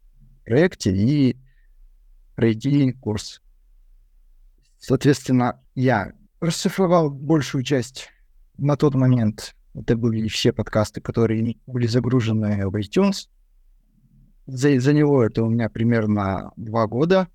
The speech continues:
Это очень время было потрачено не зря, я считаю, потому что я прослушал, о-, и притом очень внимательно все эти подкасты, а, и из них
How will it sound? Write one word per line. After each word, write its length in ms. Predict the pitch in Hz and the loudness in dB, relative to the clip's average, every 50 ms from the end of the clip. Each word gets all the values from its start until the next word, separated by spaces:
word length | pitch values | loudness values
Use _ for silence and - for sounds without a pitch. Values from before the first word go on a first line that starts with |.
| _ _ _ _ _ _ _ _ _ _ _ - | _ _ _ _ _ _ _ _ _ _ _ -12
Это 440 | - 110 120 113 - 113 113 107 - | -6 -6 -4 -2 2 2 2 2 2
очень 460 | 107 139 127 - 120 117 117 107 - - | 0 -2 -2 -2 -2 -4 -4 -4 -6 -6
время 400 | 135 131 131 135 123 120 113 107 | -4 0 0 2 2 0 -2 -2
было 200 | 107 117 117 107 | -2 -2 -2 -2
потрачено 540 | - 120 117 110 123 113 - - 117 113 | -2 -2 -2 0 0 0 0 0 -2 0
не 160 | 110 113 120 117 | 0 -2 -4 -4
зря, 260 | 107 117 135 160 185 | -4 -2 2 2 4
я 120 | 180 165 | 2 2
считаю, 360 | - - - - 113 110 104 | 0 -4 -6 -6 -4 -4 -4
потому 280 | - _ - 113 107 113 | -6 _ -4 -2 -2 -2
что 360 | - - - 113 113 104 - - _ _ _ _ _ _ _ _ _ _ _ - | -4 -6 -6 -6 -6 -6 -6 -12 _ _ _ _ _ _ _ _ _ _ _ 0
я 180 | 156 147 131 | 0 2 2
прослушал, 680 | 127 147 131 - - 160 156 - - 139 110 107 120 - _ _ _ _ _ - | 2 0 -4 -2 0 0 0 0 0 0 0 -2 -4 -8 _ _ _ _ _ -8
о-, 140 | 123 110 123 | -6 -4 -4
и 300 | 120 - - 143 131 127 | -6 -6 -6 -6 -6 -6
притом 400 | - - 120 123 - 127 127 117 | -4 -4 -4 -2 0 0 0 0
очень 280 | 139 143 - - 131 117 | 0 -2 -2 -2 -2 -2
внимательно 640 | 120 131 127 127 127 120 - - 107 107 104 98 | 0 0 2 2 2 0 0 -2 -2 -2 -2 -2
все 260 | - - - 127 117 | -4 -4 -2 -2 -2
эти 160 | 107 - - | -2 -4 -8
подкасты, 720 | - - 104 - - 147 175 185 - - - - - - - _ _ _ - _ _ _ - - - | -10 -10 -10 -4 0 2 2 2 0 -4 -12 -12 -12 -12 -16 _ _ _ -20 _ _ _ -20 -20 -16
а, 240 | - - - - - | -12 -12 -10 -10 -10
и 320 | - - 107 110 110 110 110 | -8 -4 -2 0 0 0 0
из 260 | - 107 139 131 127 | -2 -2 -2 0 2
них 220 | 139 143 131 - | 2 2 2 0